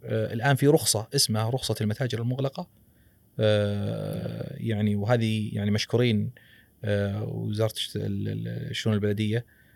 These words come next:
Speaker 1: آه، والقروية والإسكان بال-، بالتنظيم هذا. وما أشوف ميزة قطاع المقاضي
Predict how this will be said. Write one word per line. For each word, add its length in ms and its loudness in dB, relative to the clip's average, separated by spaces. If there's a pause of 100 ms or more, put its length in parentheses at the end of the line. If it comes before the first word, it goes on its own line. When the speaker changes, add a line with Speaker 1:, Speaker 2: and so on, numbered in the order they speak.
(240)
Speaker 1:
آه، 1200 -4
والقروية 560 2
والإسكان 640 2 (140)
بال-، 960 -2
بالتنظيم 480 0
هذا. 340 -2 (460)
وما 540 6
أشوف 280 6
ميزة 260 4
قطاع 580 4
المقاضي 880 0